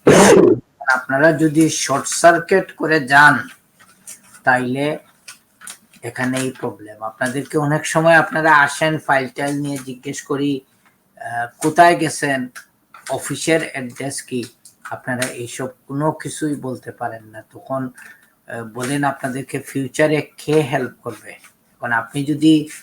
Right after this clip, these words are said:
কোর্টে গিয়ে বলেন যে somebody made a mistake for me, বা রং অ্যাপ্লিকেশন করছে, বা আমার, আহ, কাগজ on time অ্যাপ্লিকেশনে দিয়ে না, যদি আপনার এখানে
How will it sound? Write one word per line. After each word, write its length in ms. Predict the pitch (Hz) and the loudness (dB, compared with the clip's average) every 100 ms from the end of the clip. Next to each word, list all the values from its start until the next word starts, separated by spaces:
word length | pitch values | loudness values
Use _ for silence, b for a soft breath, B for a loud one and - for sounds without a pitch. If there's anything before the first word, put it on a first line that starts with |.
| b b b | b b b
কোর্টে 400 | - 151 147 165 | 2 4 4 2
গিয়ে 240 | 147 151 147 | 2 0 -2
বলেন 460 | 139 139 147 143 | -4 -4 -2 -2
যে 200 | 131 139 | -4 -6
somebody 720 | 127 - 131 123 131 135 131 | -4 -2 -2 -2 -6 -6 -6
made 300 | 123 131 127 | -6 -6 -6
a 60 | 127 | -6
mistake 640 | 131 127 - 160 156 - | -8 -8 0 2 2 0
for 160 | 151 135 139 | -2 0 -2
me, 240 | 143 135 | -4 -4
বা 200 | 131 127 | -2 -2
রং 260 | 120 123 131 | -2 -4 -4
অ্যাপ্লিকেশন 760 | 139 - 131 - 131 - 135 | -8 -10 -16 -12 -10 -8 -8
করছে, 480 | 127 131 131 - 127 | -8 -10 -8 -6 -4
বা 160 | 120 127 | 0 2
আমার, 420 | 123 123 127 135 | 2 2 0 -2
আহ, 960 | - - - - _ - 120 117 113 113 | -6 -20 -20 -20 _ -8 -4 -4 -6 -2
কাগজ 420 | - 131 127 143 | 4 4 4 -2
on 140 | 143 139 | -2 -4
time 280 | 135 139 139 | 0 0 0
অ্যাপ্লিকেশনে 760 | 131 - 127 131 - 135 131 | -6 -12 -10 -10 -8 -6 -6
দিয়ে 180 | 120 123 | -6 -6
না, 120 | 123 | -6
যদি 280 | 120 123 147 | -8 -6 -2
আপনার 420 | 139 - 165 160 | 0 0 2 4
এখানে 480 | 151 151 160 165 160 | 4 2 0 0 -4